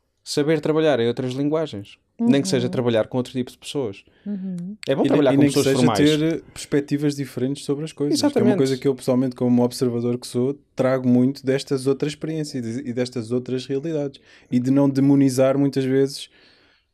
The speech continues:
Speaker 3: outras pessoas que estão num, num meio diferente e que pensam de forma diferente, mas que, na verdade, eles estão também a fazer aquilo que acreditam que é melhor para as pessoas.
Speaker 2: Yeah.
Speaker 3: Portanto, há,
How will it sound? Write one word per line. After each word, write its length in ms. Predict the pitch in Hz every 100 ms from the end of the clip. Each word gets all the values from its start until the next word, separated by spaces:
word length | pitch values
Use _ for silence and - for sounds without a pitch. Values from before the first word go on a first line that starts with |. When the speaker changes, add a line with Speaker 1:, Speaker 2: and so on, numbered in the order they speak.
| _
Speaker 3:
outras 300 | - 135 143
pessoas 280 | - 156 147
que 60 | -
estão 340 | 143 139 135
num, 240 | 131 131 127
num 120 | 135
meio 180 | 139 139
diferente 680 | 143 139 147 165 165 - -
e 100 | 151
que 140 | 147
pensam 600 | - 156 156 147 135 127 123 -
de 80 | -
forma 320 | 147 139 139
diferente, 600 | 120 143 - 160 170 -
mas 160 | 156 160
que, 80 | 185
na 60 |
verdade, 280 | 175 170 175
eles 80 | 180
estão 160 | - 170
também 220 | 175 175
a 20 |
fazer 200 | - 165
aquilo 160 | 156 160
que 80 |
acreditam 420 | 160 156 160 165 160
que 80 |
é 20 | 160
melhor 160 | 156
para 120 | 151
as 60 | 160
pessoas. 400 | - 160 143 131 _ _ -
Speaker 2:
Yeah. 260 | 208 202 190
Speaker 3:
Portanto, 360 | 131 123 -
há, 380 | 135 135 127 123